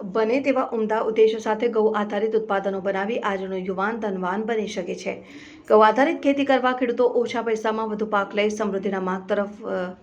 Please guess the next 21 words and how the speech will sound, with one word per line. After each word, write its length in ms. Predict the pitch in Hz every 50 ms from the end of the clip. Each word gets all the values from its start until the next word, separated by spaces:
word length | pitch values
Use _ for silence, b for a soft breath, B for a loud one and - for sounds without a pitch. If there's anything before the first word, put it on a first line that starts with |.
| - -
જઈ 180 | - 175 170
રહ્યા 180 | 170 208 214 233
છે. 180 | 233 - 277 - - - - b b b b b b b
અંકુર 360 | 196 196 185 180 226 240 269
ધોળકિયા. 500 | 285 285 269 226 190 - - 175 175 190 - - B B B B B B B B B B B
સમર્પણ 560 | - - 262 254 262 269 269 277 330 330 311
હર્બ્સ 340 | 254 254 254 262 254 240 254
લાઈફના 340 | 247 240 240 240 247 240
ફાઉન્ડર 440 | 240 233 240 220 214 214 214 220 220
વરાછાના 540 | 208 208 202 202 196 196 196 - 233 214 220
અંકુરભાઈ 380 | 214 202 202 202 196 196 196 190
ધોળકિયા 520 | 196 196 185 185 185 185 202 190 196 196
ગાય 240 | 202 208 196 190 196
આધારિત 500 | - - 196 190 196 185 190 202 208 202
ઉત્પાદનોથી 920 | 190 196 - 185 180 180 180 185 180 185 190 190 - 208 220 220 214 B B B B B B -
યુવા 340 | 220 214 208 214 214 214 214
ઉદ્યમીઓ 380 | 226 233 269 277 294 311 302 294
માટે 220 | 269 269 262 262
બન્યા 240 | 269 262 240 233 233
પ્રેરણા 380 | 226 226 233 226 220 214 220 226
સ્ત્રોત. 540 | 220 - - - 202 156 131 - - -